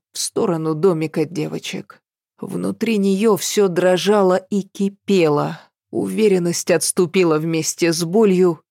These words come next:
и теперь её сковал ужас. Но дело было сделано, а значит, пути назад нет.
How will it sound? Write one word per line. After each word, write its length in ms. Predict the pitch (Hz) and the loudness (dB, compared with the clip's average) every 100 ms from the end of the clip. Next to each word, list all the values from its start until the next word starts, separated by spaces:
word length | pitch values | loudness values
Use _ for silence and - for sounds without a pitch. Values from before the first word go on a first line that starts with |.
| _ | _
и 140 | 180 156 | -8 -8
теперь 580 | - 151 147 185 190 165 | -6 -6 -4 -2 0 0
её 500 | 156 156 151 156 - _ - | -2 -2 -2 -6 -12 _ -12
сковал 640 | - - 226 190 170 196 | -10 -6 -6 -4 -6 -8
ужас. 640 | 165 165 - - - - _ _ _ _ _ - | -14 -14 -12 -14 -16 -18 _ _ _ _ _ -18
Но 340 | - 240 233 | -12 -6 -4
дело 440 | 180 185 233 196 180 | -2 2 4 4 4
было 340 | 190 196 180 | 4 4 2
сделано, 760 | 156 156 185 185 147 147 147 - | 0 0 2 4 2 -2 -6 -2
а 200 | 180 160 | 0 0
значит, 760 | 151 151 156 175 - - - _ _ _ | -2 -4 -4 -4 -6 -10 -12 _ _ _
пути 380 | 240 202 196 170 | -8 -6 -6 -4
назад 420 | 160 165 170 - 170 | -4 -6 -8 -10 -14
нет. 420 | 170 - - | -14 -14 -20